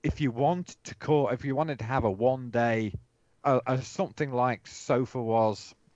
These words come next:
and have that as a super regional, have a, have, have a long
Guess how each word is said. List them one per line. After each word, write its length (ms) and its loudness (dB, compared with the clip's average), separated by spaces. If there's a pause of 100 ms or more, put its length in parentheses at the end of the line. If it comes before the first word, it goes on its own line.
and 140 -6
have 260 -4
that 160 2
as 120 -8
a 40 -16
super 340 -6
regional, 720 -6 (480)
have 160 2
a, 120 0
have, 260 4
have 260 -2
a 80 4
long 920 0